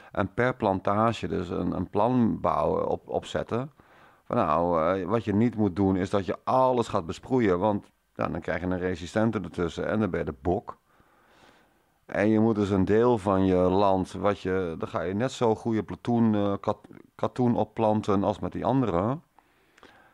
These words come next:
En ja, hij had er dan verstand van welke stukken je op moest geven om een, ja, over het grote geheel de grootst mogelijke opbrengst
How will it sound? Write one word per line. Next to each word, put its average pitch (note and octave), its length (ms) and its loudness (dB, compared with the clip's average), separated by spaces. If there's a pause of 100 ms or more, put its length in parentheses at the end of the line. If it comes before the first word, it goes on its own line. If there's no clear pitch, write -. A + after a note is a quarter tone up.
(240)
En F2+ 760 -4
ja, D#2+ 220 -2
hij G2+ 160 -2
had A2+ 140 0
er A#2 60 -4
dan G2+ 140 2
verstand F#2 380 -2
van G2 180 0
welke G2+ 260 -2
stukken G#2 340 -2
je F#2 120 0
op - 200 -6
moest G#2 200 -2
geven B2 680 -8 (1700)
om A2+ 340 2
een, G2 640 0
ja, A2+ 80 -2
over G#2 240 0
het G2+ 100 -4
grote G2+ 320 0
geheel A2+ 440 0
de F#2 80 -4
grootst - 320 -6
mogelijke F2+ 380 -6
opbrengst F2+ 720 -4